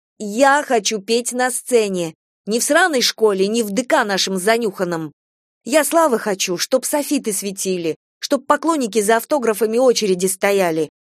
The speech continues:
чтоб в журналах обо мне писали, вот чего я хочу. Она была такая злая и такая красивая. И я уже тогда знала,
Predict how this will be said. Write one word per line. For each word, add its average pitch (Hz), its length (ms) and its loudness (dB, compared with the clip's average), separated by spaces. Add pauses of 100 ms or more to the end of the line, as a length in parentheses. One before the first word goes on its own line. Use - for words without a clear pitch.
чтоб 269 220 0
в 233 60 0
журналах 277 560 2
обо 233 200 4
мне 240 160 0
писали, 233 500 0
вот 240 340 2
чего 220 260 2
я 196 100 2
хочу. 240 540 -2 (640)
Она 180 180 0
была 202 260 4 (160)
такая 202 380 0
злая 185 640 0 (340)
и 165 200 -2
такая 185 400 -2
красивая. 185 880 -2 (600)
И 247 80 0
я 269 180 4
уже 233 160 0
тогда 233 340 2
знала, 151 540 -8